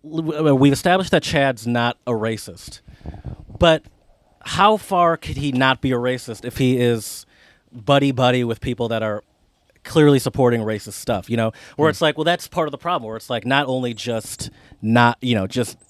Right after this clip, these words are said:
Speaker 1: doing the right stuff yourself, but then also calling out the people that are, quote unquote, not doing the right stuff.
Speaker 2: Right.
Speaker 1: And so whenever I hear you say that, and I've heard it a few times, I'm just like, okay, so you're telling me that you're, you're cool being friends with a racist, essentially.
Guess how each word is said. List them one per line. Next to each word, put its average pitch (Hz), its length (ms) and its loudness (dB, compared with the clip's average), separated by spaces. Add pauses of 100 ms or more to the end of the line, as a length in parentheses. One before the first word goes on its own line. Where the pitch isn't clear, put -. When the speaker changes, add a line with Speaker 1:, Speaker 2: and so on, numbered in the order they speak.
(220)
Speaker 1:
doing 147 320 2
the 127 100 -2
right 123 180 0
stuff - 240 -8
yourself, 151 400 -2
but 156 80 -10
then 196 120 -6
also 185 400 2 (580)
calling 180 360 4
out 165 140 2
the 165 60 -2
people 151 320 -2
that 131 200 0 (260)
are, 127 180 -8 (300)
quote 147 220 4
unquote, 123 400 4
not 113 340 -4
doing 95 260 -16
the 87 60 -20
right 87 180 -20
stuff. - 260 -20 (260)
Speaker 2:
Right. 107 340 4
Speaker 1:
And 151 140 -2
so 170 200 0
whenever 170 400 0
I 175 100 2
hear 156 180 0
you 151 120 0
say 127 220 0
that, 143 140 2
and 120 80 -4
I've 113 120 -4
heard 120 140 -6
it 110 80 -6
a 107 40 -10
few 117 160 -8
times, 135 280 -2
I'm 127 100 -4
just 131 160 -10
like, 139 300 -2 (840)
okay, 165 260 2
so 156 260 4
you're 147 200 -2
telling 160 240 4
me 147 60 4
that 139 100 2
you're, 135 420 2
you're 131 160 -4
cool 135 300 2
being 117 200 0
friends 113 220 -2
with 104 100 -6
a 110 40 0
racist, 101 420 -2
essentially. 98 500 -12